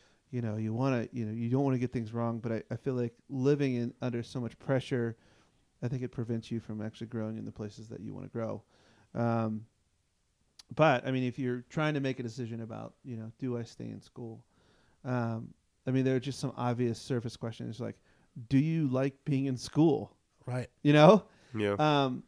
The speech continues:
Speaker 1: you know, there's obviously a place of, "i-, am I succeeding in school?" And if you're not, am I willing to work to get, to be successful? 'Cause nobody really wants to just go to college, just blow it,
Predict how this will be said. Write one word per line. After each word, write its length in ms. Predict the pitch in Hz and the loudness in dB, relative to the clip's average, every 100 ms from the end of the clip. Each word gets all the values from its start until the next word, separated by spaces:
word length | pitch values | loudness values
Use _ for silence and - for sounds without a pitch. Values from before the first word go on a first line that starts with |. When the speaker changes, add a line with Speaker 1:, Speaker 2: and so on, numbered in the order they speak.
| _ - - - - | _ -20 -20 -12 -4
Speaker 1:
you 100 | 131 | -2
know, 260 | 127 120 | 0 0
there's 220 | 131 127 - | 2 0 2
obviously 380 | 147 139 - 147 | 2 2 0 -2
a 60 | |
place 300 | - 131 120 | 0 0 0
of, 180 | 127 120 - | -4 -4 -8
"i-, 80 | 143 160 | -6 -2
am 140 | 147 | 0
I 100 | 143 | 0
succeeding 720 | - 143 - - 240 202 127 | -2 -8 -10 -6 -4 -2 -2
in 120 | 120 | -4
school?" 440 | - - 62 62 - _ _ _ _ _ _ | -8 -8 -8 -8 -16 _ _ _ _ _ _
And 140 | 143 147 | 0 2
if 160 | 143 | 2
you're 160 | 147 135 | 2 0
not, 640 | 127 131 170 160 123 135 - _ _ 135 | 0 0 0 0 -2 -6 -10 _ _ -2
am 140 | 131 | 2
I 100 | 131 | 2
willing 340 | 123 135 135 127 | 2 2 0 0
to 180 | 139 120 | -2 -2
work 400 | 120 123 - - | -2 -4 -6 -10
to 120 | 127 | -10
get, 200 | 123 170 _ _ - | -8 -10 _ _ -8
to 80 | 123 | -4
be 160 | 123 | -2
successful? 840 | 117 - - 120 117 - 113 110 - _ _ _ _ - | -4 -6 -10 -8 -8 -10 -12 -14 -16 _ _ _ _ -4
'Cause 180 | 143 | 0
nobody 240 | 185 202 156 | 2 6 6
really 180 | 147 139 | 8 6
wants 220 | 127 - | 4 -2
to 180 | 120 - | -10 -12
just 220 | 120 - | -12 -4
go 100 | 117 | -2
to 60 | |
college, 440 | 110 117 107 101 - | -2 -4 -4 -6 -14
just 260 | - 110 - - | -14 -14 -14 -12
blow 240 | 110 95 | -6 -4
it, 120 | 82 | -6